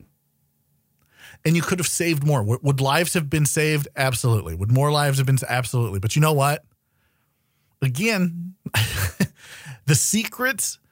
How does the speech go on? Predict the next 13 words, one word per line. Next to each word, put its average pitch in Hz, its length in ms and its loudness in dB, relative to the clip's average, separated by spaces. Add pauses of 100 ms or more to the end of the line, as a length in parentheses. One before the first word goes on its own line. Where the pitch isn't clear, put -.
(200)
that 156 160 0
the 151 60 0
Tal 180 280 0
Shiar 170 260 0
and 170 100 2
the 143 40 6
Zhat 147 260 2
Vash 147 460 0 (120)
have, 147 580 0 (380)
especially 143 480 0
the 98 80 0
Zhat 95 240 0
Vash, 104 480 -2